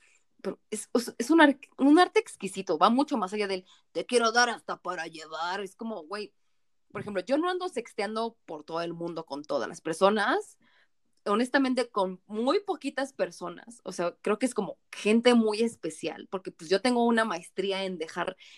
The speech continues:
en leído, en ghosting, o sea, en desaparecer en redes sociales, huir de relaciones que no me gustan, dejando de responder, bla, bla, bla.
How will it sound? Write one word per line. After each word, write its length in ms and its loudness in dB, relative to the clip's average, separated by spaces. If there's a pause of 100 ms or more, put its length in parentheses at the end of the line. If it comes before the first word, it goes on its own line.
(360)
en 260 0
leído, 760 4
en 220 -8
ghosting, 720 0
o 60 6
sea, 120 8
en 80 -10
desaparecer 540 4
en 80 -4
redes 200 -2
sociales, 520 0
huir 240 2
de 80 2
relaciones 560 -6
que 100 -10
no 80 -8
me 120 -2
gustan, 420 0
dejando 320 -6
de 80 -6
responder, 640 -18
bla, 120 -14
bla, 100 -12
bla. 260 -2